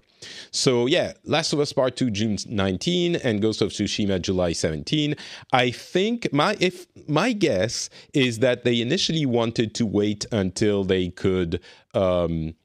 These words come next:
have, as we discussed in, in the last show, I believe, um, they could have everything set up to deliver the games, the games to all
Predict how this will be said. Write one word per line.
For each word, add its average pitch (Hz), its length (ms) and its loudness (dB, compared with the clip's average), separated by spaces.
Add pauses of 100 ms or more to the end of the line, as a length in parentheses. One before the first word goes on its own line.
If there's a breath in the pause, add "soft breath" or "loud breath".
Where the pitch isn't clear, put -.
(140)
have, 95 640 0 (160 loud breath)
as 120 220 2
we 120 100 2
discussed 101 460 0
in, 85 220 0
in 82 540 -4
the 87 140 -2
last 87 240 2
show, 82 160 0
I 73 80 0
believe, 73 380 -6 (280 loud breath)
um, 85 520 0 (760)
they 127 260 0
could 107 260 0
have 101 480 2 (140)
everything 104 600 0
set 104 240 2
up 98 280 0
to 95 520 0
deliver 101 460 2
the 95 100 2
games, 95 540 0 (100)
the 107 140 0
games 92 380 0
to 85 300 -2 (340 loud breath)
all 147 440 2